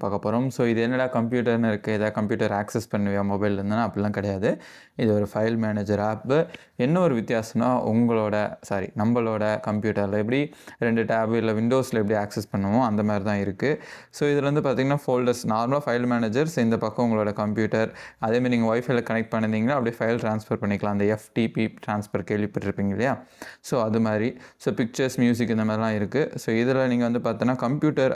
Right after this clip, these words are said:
அப்படின்னு போனீங்கன்னா, உங்களோட ஸ்டோரேஜ் டிவைஸ். So, உங்களோட ஸ்டோரேஜ், அந்த சிஸ்டம், சாண்ட் டிஸ்க், மெமரி கார்டு போட்டிருக்கேன் நானு. So, அது காமிக்குது. So, அந்த ஸ்டோரேஜ்க்குள்ள போனேன்னா, என்னென்ன ஃபோல்டர் அப்படின்னு காமிக்குது. இல்ல,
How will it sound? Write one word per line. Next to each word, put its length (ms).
அப்படின்னு 320
போனீங்கன்னா, 400
உங்களோட 360
ஸ்டோரேஜ் 440
டிவைஸ். 260
So, 140
உங்களோட 340
ஸ்டோரேஜ், 500
அந்த 160
சிஸ்டம், 440
சாண்ட் 260
டிஸ்க், 180
மெமரி 260
கார்டு 160
போட்டிருக்கேன் 380
நானு. 140
So, 140
அது 160
காமிக்குது. 400
So, 120
அந்த 160
ஸ்டோரேஜ்க்குள்ள 600
போனேன்னா, 320
என்னென்ன 300
ஃபோல்டர் 480
அப்படின்னு 320
காமிக்குது. 400
இல்ல, 220